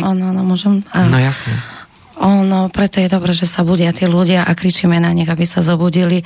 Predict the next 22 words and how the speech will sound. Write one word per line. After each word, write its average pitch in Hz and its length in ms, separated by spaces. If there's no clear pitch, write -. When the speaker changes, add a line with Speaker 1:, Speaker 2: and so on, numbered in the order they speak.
Speaker 1:
že - 80
ak 180 160
vážne, 190 320
ak 196 160
chcete 214 320
byť 170 160
v 185 80
odboroch, 175 320
tak 180 160
nech 160 160
buďte, 175 320
ale 165 240
zbytočne. 170 560
Speaker 2:
Je 120 160
to 170 160
úplne, - 160
Speaker 1:
Zbytočne, 151 240
to 175 100
je 202 80
úplne 202 200
Speaker 2:
úplne 196 120
zbytočný 180 220